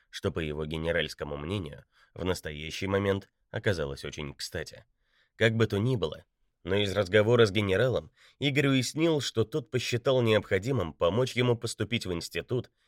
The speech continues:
и хотел бы рассчитывать на помощь Игоря в таком деликатном вопросе, как получение любых сведений об отце. Шумилин оставил свои координаты и попросил сразу же связаться с ним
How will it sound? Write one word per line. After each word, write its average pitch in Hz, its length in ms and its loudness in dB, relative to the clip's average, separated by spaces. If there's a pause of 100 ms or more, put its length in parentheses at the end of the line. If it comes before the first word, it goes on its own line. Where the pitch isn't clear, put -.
(120)
и - 80 -4
хотел 117 320 2
бы 151 100 6
рассчитывать 143 580 0
на 123 160 2
помощь 101 400 -2
Игоря 92 340 -6 (280)
в - 120 -20
таком 131 300 2
деликатном 101 580 0
вопросе, 110 560 0 (160)
как - 220 -2
получение 104 600 0
любых 87 360 -4
сведений 73 600 -8
об 80 160 -6
отце. - 420 -12 (480)
Шумилин 143 440 2
оставил 117 460 2
свои 98 260 -2
координаты 82 800 -2 (280)
и 101 80 0
попросил 113 500 4
сразу 123 360 2
же 123 100 -2
связаться 87 500 -4
с - 100 -14
ним 76 200 -10